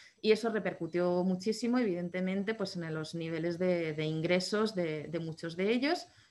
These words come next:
y que estos sitios, bueno, pues, dejaron de estar disponibles para, para la gente durante este tiempo. Otros lugares, como los centros históricos, por ejemplo,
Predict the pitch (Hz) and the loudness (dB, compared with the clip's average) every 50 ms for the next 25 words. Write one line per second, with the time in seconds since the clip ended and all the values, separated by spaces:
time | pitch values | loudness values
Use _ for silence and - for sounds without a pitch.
0 | _ - - 190 196 185 185 - 165 165 - - 160 160 196 214 208 202 180 214 | _ -2 0 2 2 0 0 -2 -6 -6 -4 -4 -4 -2 -2 -2 -2 -2 -4 -4
1 | 208 185 - 160 151 156 147 - 165 165 165 175 180 180 175 - - 185 180 170 | -4 -4 -6 -8 -8 -8 -8 -8 -8 -6 -4 -2 -2 -2 -2 -2 0 2 2 2
2 | 170 165 165 160 156 151 - 175 165 156 175 170 - 170 170 170 165 185 226 220 | 2 0 0 0 0 -2 -2 -4 -2 -2 -4 -4 -2 -2 -2 0 0 2 0 0
3 | 220 - 196 180 170 160 160 156 175 - 175 170 160 156 156 156 - - 262 254 | 0 0 0 2 2 2 2 0 0 -2 -2 0 0 -2 -2 0 2 4 4 4
4 | - 180 160 160 160 156 160 156 170 - - 170 165 - 170 165 165 151 - 151 | 4 2 0 0 -2 -2 -2 -4 -6 -4 -4 -4 0 0 0 0 0 -2 -4 -6
5 | - - - - - - - - - - - - - - 220 226 233 233 226 247 | -8 -10 -14 -20 -20 -20 -20 -18 -18 -18 -20 -20 0 4 6 6 6 6 6 6
6 | 240 233 262 262 233 196 - 190 180 175 170 170 170 - 180 180 185 190 190 196 | 6 6 6 6 4 2 2 0 0 0 0 -2 0 -2 -2 0 0 2 2 0
7 | 190 190 - 233 233 214 - 185 180 - 185 185 185 185 233 247 233 208 160 - | 0 0 -2 -2 -2 -2 -4 -6 -6 -4 -2 -2 -2 0 0 0 0 -2 -4 -4